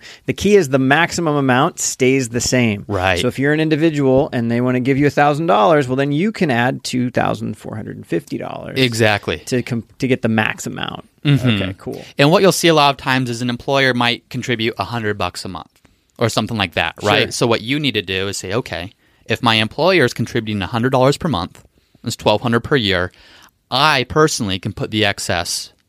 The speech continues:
Speaker 2: in between what the employer is putting in and my max contribution."
Speaker 1: Awesome.
Speaker 2: Does that make sense?
Speaker 1: Yeah, it does. So, so far we've kinda covered for how does it work, what is an H S A? It's a high deductible premium plan, right?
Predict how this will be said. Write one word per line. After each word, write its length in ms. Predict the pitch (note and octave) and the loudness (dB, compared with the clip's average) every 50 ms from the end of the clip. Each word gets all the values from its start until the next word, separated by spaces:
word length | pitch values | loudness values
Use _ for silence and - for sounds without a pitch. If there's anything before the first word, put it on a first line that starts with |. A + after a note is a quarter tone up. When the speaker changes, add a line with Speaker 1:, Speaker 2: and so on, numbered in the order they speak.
| _ _ _ _ _ _ _ _ _ _ _ _ _ - | _ _ _ _ _ _ _ _ _ _ _ _ _ -4
Speaker 2:
in 180 | A#2 F#2 F2 | -2 -2 -2
between 300 | E2 E2+ - - A2+ G#2 | -4 -6 -4 -4 0 0
what 100 | A2+ - | 2 2
the 60 | A#2 A2 | 2 0
employer 300 | G2+ - - A#2+ A#2+ A#2+ | 0 2 4 4 4 4
is 80 | A#2+ - | 2 0
putting 240 | - C3 B2 A#2 | 0 0 2 2
in 160 | A#2+ A#2+ B2 - | 2 0 -2 -2
and 200 | G#2+ G#2 G2+ F#2+ | -2 -4 -2 -2
my 60 | F#2 | -4
max 260 | F#2 F2 F2+ F2+ - | -4 -4 -4 -6 -6
contribution." 680 | - - F#2 D#2+ - E2 D#2+ D#2+ D#2+ - - - - - _ _ - | -8 -8 -6 -6 -6 -8 -8 -8 -8 -10 -12 -14 -16 -20 _ _ -2
Speaker 1:
Awesome. 300 | C3+ C3 B2 - - A2+ | 0 0 0 -2 -4 -10
Speaker 2:
Does 140 | - _ - | -12 _ 0
that 120 | C3 B2+ | 2 2
make 120 | C#3+ C#3 - | 2 2 2
sense? 360 | - C#3+ C3+ - - - - _ _ | 0 0 -2 -2 -4 -8 -10 _ _
Speaker 1:
Yeah, 220 | - C#3+ C#3+ C#3 | 0 2 4 4
it 60 | C3+ - | 4 4
does. 320 | D3+ C#3+ C3+ B2 A2+ - | 4 4 4 4 2 -2
So, 180 | - - D3 C#3 | -2 -2 -2 -2
so 240 | B2 - D#3 D3+ D3 | 0 0 0 0 0
far 220 | - - E3+ E3 | 2 2 2 4
we've 160 | D#3 D3 - | 4 2 2
kinda 180 | - E3 C#3+ C#3+ | 0 -2 -2 0
covered 360 | C#3 D3+ C#3+ C3 C3+ C3 A#2 | 0 0 0 2 0 -2 -2
for 120 | - C3+ B2 | -2 -2 0
how 180 | A2 C3+ C3+ C3+ | 2 2 2 2
does 100 | C3 B2 | 2 0
it 80 | C3 B2 | 0 0
work, 380 | C3 B2+ B2 A#2+ A2+ - - - - - | 2 2 2 2 0 -2 -6 -16 -20 -14
what 340 | - C3+ C3+ C3 C#3 D#3 D#3 | -10 -6 -2 2 2 4 4
is 160 | D#3 D#3 C#3+ | 4 4 4
an 60 | D3 C#3+ | 2 0
H 160 | C#3+ C3+ - | 0 0 0
S 160 | C#3+ C3+ - | -2 -2 0
A? 240 | C3+ B2+ B2+ B2 A#2+ - _ _ _ - | 0 2 2 0 -2 -4 _ _ _ -10
It's 120 | C3+ - | -6 -4
a 40 | C3+ | -2
high 120 | B2 C3 C3 | 0 0 0
deductible 400 | C3 C3 B2 - C3 C3 B2 - _ _ | 0 0 -2 0 -2 -4 -4 -4 _ _
premium 360 | - - C3 B2+ B2+ B2+ B2 A#2+ | -4 -2 -2 0 0 0 -2 -4
plan, 420 | - A#2+ A#2 A2+ A#2 A#2+ C3 C#3 | -4 -4 -2 -2 0 -2 -2 -2
right? 320 | A#2+ A#2 A#2 B2+ D3 D#3+ | 0 2 2 2 2 0